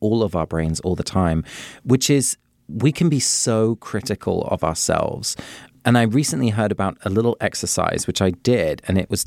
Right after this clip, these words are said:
terrifying, which was to actually physically write down some of the internal judgments that we say against ourselves.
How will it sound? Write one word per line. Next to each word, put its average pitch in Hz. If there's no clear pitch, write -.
terrifying, 90
which -
was -
to -
actually 113
physically 101
write 87
down 80
some 92
of 85
the -
internal 85
judgments -
that -
we 82
say 80
against -
ourselves. -